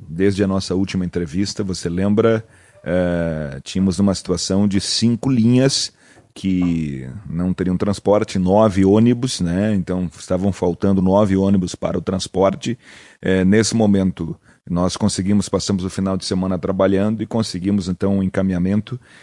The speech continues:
eh, de sete ônibus. Então, hoje, a realidade é que,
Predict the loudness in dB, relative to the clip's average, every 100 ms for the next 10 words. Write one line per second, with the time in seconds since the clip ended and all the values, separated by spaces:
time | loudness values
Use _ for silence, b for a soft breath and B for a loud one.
0 | b -4 -2 0 2 2 2 -4 -6 0
1 | 2 2 2 0 0 -6 -10 -10 -4 0
2 | 2 2 2 0 0 -2 -6 -10 -12 -10
3 | -6 -2 0 2 2 2 2 0 0 0
4 | 0